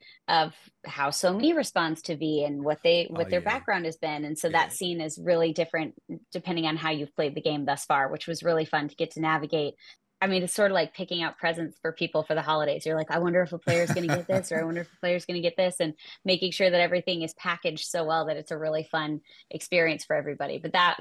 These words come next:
Speaker 1: that was such a blast to get to work on.
Speaker 2: Do they give you direction on, as you said, that you can tell that V's having fun,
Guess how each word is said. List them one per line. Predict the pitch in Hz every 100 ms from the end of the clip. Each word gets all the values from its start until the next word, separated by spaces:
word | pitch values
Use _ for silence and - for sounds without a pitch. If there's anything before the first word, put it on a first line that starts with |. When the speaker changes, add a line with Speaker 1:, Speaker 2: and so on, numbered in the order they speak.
| 170
Speaker 1:
that | 170
was | 156 -
such | - 113 -
a |
blast | 139 131 120 - -
to |
get | 151 147
to |
work | 147 139 -
on. | 160 160 _ _ _ _ _ _ -
Speaker 2:
Do | 175
they | 190
give | 202 226
you | 190
direction | 135 131 127 131 151
on, | 135 123
as | - 131
you | 120
said, | - 110
that | 113 113
you | 117
can | 120 117
tell | - 135 147
that | 139 113
V's | 101 110 101
having | - 98 95
fun, | 90 - 104 - 120